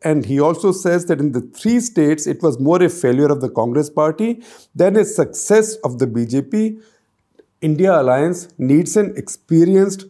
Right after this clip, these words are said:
leader in the front. T M C is the party to lead it. What that means is, what that implies is, translated in political terms, what that implies is that Mamata Banerjee should be leading the fight against the B J P.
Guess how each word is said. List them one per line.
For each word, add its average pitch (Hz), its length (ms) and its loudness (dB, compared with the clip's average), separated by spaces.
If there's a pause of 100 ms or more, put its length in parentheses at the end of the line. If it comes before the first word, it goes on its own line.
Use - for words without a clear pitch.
(120)
leader 139 640 0
in 120 200 -8
the 113 80 -16
front. 214 600 -4 (200)
T 180 180 4
M 202 120 2
C 160 160 2
is 135 120 0
the 135 80 0
party 110 460 -2
to 160 120 -4
lead 117 280 -6
it. 101 160 -10
What 110 180 -8
that 131 240 -8
means 196 400 0
is, 165 220 -4 (340)
what 143 160 -4
that 156 160 -2
implies 143 640 0
is, 175 260 -2
translated 147 880 -2 (640)
in 139 120 -2
political 156 500 0
terms, 127 480 -2
what 120 180 -2
that 120 160 -2
implies 123 540 0
is 156 160 -2
that - 240 -6
Mamata 120 460 -2
Banerjee 117 520 -4
should 113 200 -12
be 120 80 -4
leading 110 400 -6
the 147 100 -4
fight 107 400 -4
against 107 320 -8
the 120 80 -12
B 95 160 -10
J 104 160 -6
P. 104 300 -6